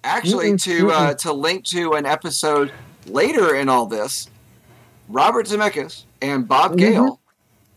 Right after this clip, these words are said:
Speaker 1: do you know what movie they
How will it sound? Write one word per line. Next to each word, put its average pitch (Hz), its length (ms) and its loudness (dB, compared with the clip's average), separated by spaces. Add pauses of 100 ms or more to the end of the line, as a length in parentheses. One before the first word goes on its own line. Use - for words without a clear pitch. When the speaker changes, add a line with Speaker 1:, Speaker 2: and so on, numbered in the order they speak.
(100)
Speaker 1:
do 123 140 -6
you 185 180 -4
know 180 500 0
what 156 320 -2
movie 147 540 -2 (500)
they 139 580 0